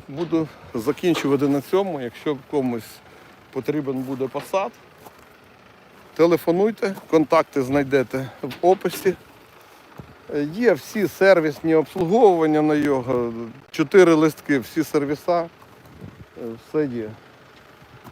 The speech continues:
Треба буде детальніший огляд, теж покажу без проблем. Все, буду закінчувати. До наступних відео. Підпишіться, якщо цікавлять автомобілі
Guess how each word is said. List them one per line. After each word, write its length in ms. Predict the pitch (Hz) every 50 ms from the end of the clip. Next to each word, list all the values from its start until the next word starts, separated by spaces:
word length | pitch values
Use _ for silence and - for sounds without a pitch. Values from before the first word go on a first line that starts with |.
| - - -
Треба 260 | - 139 147 139 147
буде 260 | 143 139 147 139 143
детальніший 720 | 135 131 143 131 - 156 143 131 131 127 120 - - 135
огляд, 340 | 143 156 160 139 123 120 104 95 -
теж 140 | 127 120 - - - - - - - - - - - - - - - - - -
покажу 460 | - 120 - - 123 117 117 135 135
без 180 | 117 98 113 -
проблем. 480 | - - 120 117 110 117 117 104 101 98 - - - - - - - - - - - - - - - - - - - - - - -
Все, 280 | - - - 196 277 - - -
буду 260 | 135 139 151 135 135
закінчувати. 560 | 127 131 - - 175 156 - 147 135 - - - -
До 180 | - 131 127 127
наступних 480 | 127 123 - - 131 113 - 123 -
відео. 320 | 175 185 190 165 151 143 135
Підпишіться, 680 | - 127 113 - - 131 - - 175 165 - - 127
якщо 400 | 117 117 - - - 147 131 120 - - - - - - - - - - - - -
цікавлять 600 | - 151 127 - 165 160 139 127 123 120 113 -
автомобілі 760 | 131 - - 139 135 147 143 139 170 190 190 175 165 170